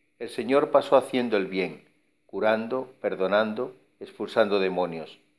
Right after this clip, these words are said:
Pero los jefes religiosos de su tiempo no lo podían aceptar,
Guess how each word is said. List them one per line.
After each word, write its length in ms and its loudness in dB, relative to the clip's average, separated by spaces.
Pero 200 0
los 220 2
jefes 300 2
religiosos 600 -2
de 100 -4
su 180 -8
tiempo 520 0
no 180 0
lo 160 2
podían 380 0
aceptar, 600 -8